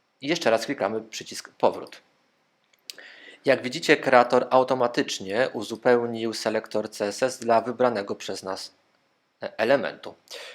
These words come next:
Teraz wystarczy kliknąć Zapisz, a następnie Publikuj i nasze powiadomienie będzie wyświetlało się w nowym miejscu. Zobaczmy,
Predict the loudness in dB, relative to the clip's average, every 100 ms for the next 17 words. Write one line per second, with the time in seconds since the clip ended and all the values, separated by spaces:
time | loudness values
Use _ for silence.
0 | -6 2 4 4 2 4 4 2 -8 -10
1 | -12 -12 -12 -14 -18 _ -14 -4 0 0
2 | 0 -8 -8 -12 _ _ _ _ _ _
3 | _ _ _ -2 0 0 0 -4 -4 -6
4 | -8 -6 -4 -2 -2 -2 0 0 -2 -8
5 | _ _ -4 -2 0 0 0 0 -2 -2
6 | -2 -2 -2 -2 0 -2 -2 -4 -4 -4
7 | -4 -2 -2 -2 -2 -4 -8 _ _ _
8 | -10 -6 -4 -2 -2 -4 -4 -8 -10 -16
9 | -20 _ _ -10 -2 4 4 4 -4 -4